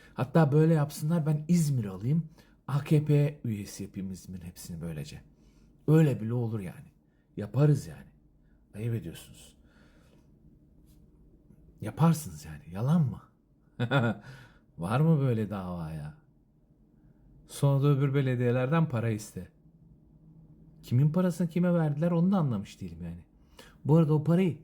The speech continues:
sizin cebinizden çıkardılar biliyor musunuz? Bu size vergi olarak geri geliyor. Fazlasıyla. Ne kadar bilmem ama geliyor yani ucundan da olsa. Azıcık geliyor. Biraz vergi geçiriverdiler birazcık. O kadarcık da olur canım. Menemen için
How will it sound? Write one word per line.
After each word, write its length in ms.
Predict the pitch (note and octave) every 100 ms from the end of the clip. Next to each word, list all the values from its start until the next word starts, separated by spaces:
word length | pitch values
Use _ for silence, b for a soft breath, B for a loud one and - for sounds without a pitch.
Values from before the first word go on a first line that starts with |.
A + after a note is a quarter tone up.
| _
sizin 380 | - A#2 C3 D3
cebinizden 560 | C#3+ C#3 C3 A#2+ C3+
çıkardılar 600 | B2+ - A2 E2+ E2 E2
biliyor 160 | A2 D3+
musunuz? 420 | - - F#2+ - B B B _
Bu 120 | C#3
size 420 | D3 D#3 D3+ A2+ G2+
vergi 380 | A#2 A#2+ B2+
olarak 380 | D3 C#3 B2 A#2
geri 220 | A#2 B2 B2
geliyor. 280 | A2 F#2 E2 - b b -
Fazlasıyla. 720 | - A#2+ A#2+ A#2 - G#2+ F2 - - _
Ne 140 | A#3+ A#3+
kadar 300 | F#3 E3+ E3+
bilmem 400 | E3 D3+ B2 D2 - F#3
ama 160 | B3
geliyor 360 | A3 A#3+ B3 G#3
yani 240 | A2+ D2+
ucundan 560 | E2 - F3 F#3+ G3 E2+
da 40 |
olsa. 220 | E3 E3+
Azıcık 520 | - D4 G3+ F3 - -
geliyor. 360 | G3+ E3+ - - b b b _ -
Biraz 260 | C3 A#2+
vergi 280 | C3 G#2+ C3
geçiriverdiler 800 | D3 D3+ D3 C#3+ G#2+ E2+ D#2+ D#2+
birazcık. 340 | D#2+ D#2+ -
O 100 | D3+
kadarcık 420 | D#3+ G#3+ G#3 -
da 60 | C#4
olur 180 | C4 B2+
canım. 220 | D3 G#3
Menemen 400 | G#3 A#3+ A#3 G#3+
için 400 | G#3 - A3+ F#3